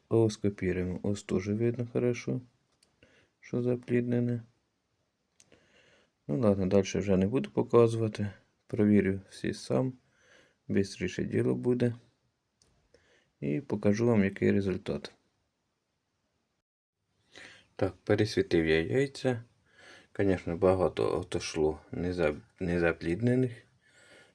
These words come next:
Получається, тридцять сім яєць отошли. Це ве-, це двадцять два відсотка от всі-,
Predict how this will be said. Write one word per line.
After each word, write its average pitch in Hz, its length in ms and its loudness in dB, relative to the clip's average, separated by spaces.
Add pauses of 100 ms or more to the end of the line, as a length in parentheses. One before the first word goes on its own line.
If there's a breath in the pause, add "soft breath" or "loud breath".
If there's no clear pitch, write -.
Получається, 92 600 0 (640)
тридцять 101 420 0
сім 85 260 2
яєць 82 460 2 (220)
отошли. 120 640 -2 (760 soft breath)
Це 98 160 0
ве-, 92 260 0 (140)
це 98 480 2
двадцять 95 560 0
два 87 260 2
відсотка - 720 -2 (380)
от 87 260 -4
всі-, 65 320 -6